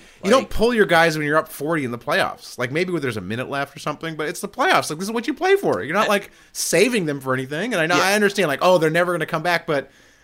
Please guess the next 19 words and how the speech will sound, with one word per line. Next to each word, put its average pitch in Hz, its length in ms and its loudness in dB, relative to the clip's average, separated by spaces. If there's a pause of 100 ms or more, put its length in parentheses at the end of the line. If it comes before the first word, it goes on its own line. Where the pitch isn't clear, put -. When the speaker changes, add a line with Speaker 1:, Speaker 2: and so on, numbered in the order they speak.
(320)
Speaker 1:
I 269 140 2
don't 151 140 2
know. 104 300 -2
It's 135 180 -6
just, - 520 -10 (340)
Speaker 2:
But, - 240 0
Speaker 1:
to 156 60 -14
Speaker 2:
but 190 100 0
the 220 60 2
Speaker 1:
me, 233 100 2
Speaker 2:
thing - 120 6
Speaker 1:
it's, 233 140 -6 (180)
it's, 156 180 -10
it's, 180 140 0
Speaker 2:
Yeah. 175 120 -6
Speaker 1:
it's 175 180 -6
Captain 180 400 -4
Hindsight. 113 520 -6 (220)
Speaker 2:
Yeah, 110 300 -6